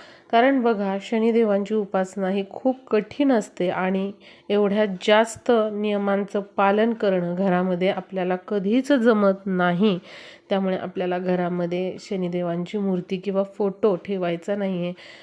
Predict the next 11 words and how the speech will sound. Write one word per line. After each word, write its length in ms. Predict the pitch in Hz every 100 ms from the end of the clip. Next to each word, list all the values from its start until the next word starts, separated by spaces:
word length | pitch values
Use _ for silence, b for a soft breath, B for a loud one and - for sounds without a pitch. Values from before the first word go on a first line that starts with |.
| B
आणि 200 | 185 208
बघा, 280 | 214 202 196
अजून 240 | 196 214
महत्त्वाचं 540 | 240 247 247 220 214 226
कारण 300 | 220 214 196
म्हणजे 380 | 202 196 190 202
शनिदेव 680 | - 226 226 254 226 175
हे 220 | 180 208 214
न्यायाचे 800 | 208 214 208 214 226 233 269 269
देवता 520 | 240 202 185 190 180
आहेत 280 | 185 180